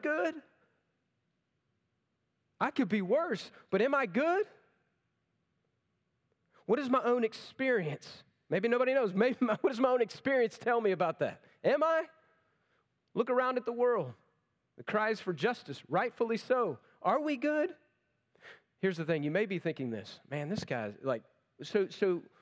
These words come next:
if we're not good and we don't have much good in us, then you're just gonna be a pessimist. Like, you're just gonna live with, you know, glass half full, and you're just gonna look at everybody in your family and around you and go, "Yeah, I'm waiting for the bad thing."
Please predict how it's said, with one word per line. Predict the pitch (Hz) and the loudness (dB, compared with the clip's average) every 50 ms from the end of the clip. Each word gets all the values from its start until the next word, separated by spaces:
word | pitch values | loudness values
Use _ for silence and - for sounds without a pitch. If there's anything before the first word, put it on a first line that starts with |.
| _ _ _ _ _ _ | _ _ _ _ _ _
if | - 208 196 - | -2 -2 0 2
we're | 185 170 | 0 0
not | 160 170 202 247 240 220 202 _ _ _ _ _ - - _ _ _ - 139 | 2 0 0 0 0 -2 -6 _ _ _ _ _ -20 -20 _ _ _ -20 -4
good | 123 196 220 190 165 143 143 151 160 | 0 0 2 2 2 0 0 -2 -2
and | 160 | -2
we | 165 170 | 0 0
don't | 202 226 185 185 | 0 0 -2 -2
have | 190 190 180 160 | -2 -2 -2 0
much | 180 175 170 - - | -2 -2 -2 -4 -6
good | - 185 180 165 151 | -2 -2 -2 -2 -2
in | - 175 202 175 | -2 -2 0 0
us, | 147 139 143 143 - - | 0 0 -2 -4 -6 -4
then | 170 170 170 | -4 -4 -2
you're | 170 185 214 | -2 -4 -4
just | 220 240 226 - | -4 -6 -6 -4
gonna | - 202 185 | -4 -4 -2
be | 160 175 165 | -2 -2 -2
a | 147 | -2
pessimist. | - - 165 147 - - 92 - - - - _ _ - | 0 -2 -2 -2 -4 -12 -12 -12 -16 -18 -20 _ _ -6
Like, | 107 110 117 113 | -4 -4 -2 -2
you're | 151 185 208 | -2 -2 -2
just | 208 233 240 220 - | -2 -4 -6 -2 -2
gonna | 220 196 175 | -2 0 0
live | 170 185 185 190 165 156 | 0 0 0 0 0 -2
with, | 170 156 131 - - - - - _ _ - | -4 -4 -4 -10 -20 -20 -20 -20 _ _ -4
you | - | -2
know, | 156 160 156 151 143 135 - - - 151 | 0 2 0 0 -2 -4 -8 -20 -18 -4
glass | 139 160 170 180 196 180 - | 0 0 2 2 0 -2 -2
half | - 190 165 160 - - | 0 -2 -2 -2 -4 -2
full, | - 196 185 160 143 135 135 147 - _ - _ | 0 0 2 2 0 0 -4 -4 -8 _ -6 _
and | 151 190 | 0 0
you're | 202 | 0
just | 208 165 202 | 0 0 -2
gonna | 190 180 | 0 0
look | 170 196 285 262 - | 2 0 0 0 0
at | 226 | 0
everybody | 190 185 170 170 165 147 165 160 165 160 156 | 0 0 0 -2 0 0 0 0 0 0 0
in | 156 | 0
your | 139 127 | -2 -2
family | - - 208 214 220 208 202 208 202 | -2 0 0 0 0 2 2 2 2
and | 170 151 | 2 2
around | 143 147 165 190 196 196 185 | 0 2 2 0 0 0 0
you | 185 | 2
and | |
go, | 170 180 175 | 2 2 2
"Yeah, | 175 185 196 196 202 196 | 2 2 2 2 2 0
I'm | 196 | 2
waiting | 190 196 214 214 | 2 2 0 2
for | - 202 | 0 -2
the | 190 170 | 0 0
bad | 190 202 196 185 139 | 0 0 0 0 0
thing." | 156 139 139 131 135 139 | -2 -2 -2 -4 -8 -12